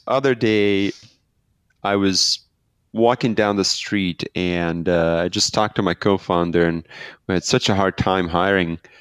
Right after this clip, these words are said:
for, uh, hiring Python developers. So I decided to make a rhyme, and, uh, I read that rhyme on a video. I was just shooting a video of myself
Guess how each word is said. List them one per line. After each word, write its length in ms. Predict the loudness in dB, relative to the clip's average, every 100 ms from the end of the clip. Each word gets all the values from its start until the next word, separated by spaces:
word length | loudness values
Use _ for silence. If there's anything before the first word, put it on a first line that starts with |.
| -20 -20 _ _
for, 500 | -4 0 2 2 0
uh, 200 | -2 0
hiring 300 | 0 0 0
Python 400 | 0 0 0 -2
developers. 560 | 2 2 2 0 -2 0
So 160 | 0
I 80 | 0
decided 460 | 0 0 0 0 0
to 400 | 0 2 0 -2 _ _
make 300 | -4 -2 0
a 80 | -2
rhyme, 680 | 0 0 2 0 0 -2 -6 -12 _ _ _ _ _ _ _
and, 560 | -2 0 0 -2 -2 0
uh, 360 | 2 2 0 -2 -4
I 460 | -2 2 2 2 -2 _ _ _ _ _ _ _ -4
read 380 | 0 2 0
that 260 | 0 -2 0
rhyme 480 | 0 0 0 -2 -6 _
on 160 | -4 0
a 140 | 0
video. 540 | 0 0 2 2 0 -4
I 60 | -12 _ -12
was 80 | -8
just 180 | -6 -4
shooting 340 | -2 -2 0
a 60 | 0
video 460 | 2 2 2 2
of 120 | -2
myself 720 | -2 -2 -2 2 2 2 -2